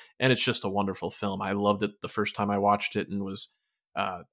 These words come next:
I didn't quite cry, but I definitely welled up a little bit, and I didn't lose any of that emotional payoff on the second viewing. So if you have not seen Raya, I cannot recommend it hi-,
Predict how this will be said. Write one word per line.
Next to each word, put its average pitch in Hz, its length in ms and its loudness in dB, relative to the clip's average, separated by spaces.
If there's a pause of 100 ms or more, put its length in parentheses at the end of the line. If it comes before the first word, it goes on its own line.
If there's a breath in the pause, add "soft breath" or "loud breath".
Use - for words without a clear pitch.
(340)
I 123 80 4
didn't 127 180 0
quite - 260 2
cry, 101 300 6
but 101 100 2
I 95 60 2
definitely 101 380 0
welled 101 260 2
up 98 160 -2
a 101 40 -2
little 98 200 -2
bit, 95 320 -4
and 95 380 -6
I 107 80 2
didn't 101 180 -2
lose 104 340 0
any 107 220 2
of 98 100 2
that 98 160 2
emotional 98 460 -2
payoff 95 580 0
on 101 140 -2
the 98 80 -6
second - 380 -4
viewing. 98 320 -8 (160)
So - 180 -12 (1120)
if 104 120 -8
you 98 80 -2
have 98 160 0
not 101 240 6
seen 101 240 0
Raya, 95 420 0
I 95 80 -4
cannot 95 440 -2 (180)
recommend 95 460 -2
it - 100 -8
hi-, - 180 -2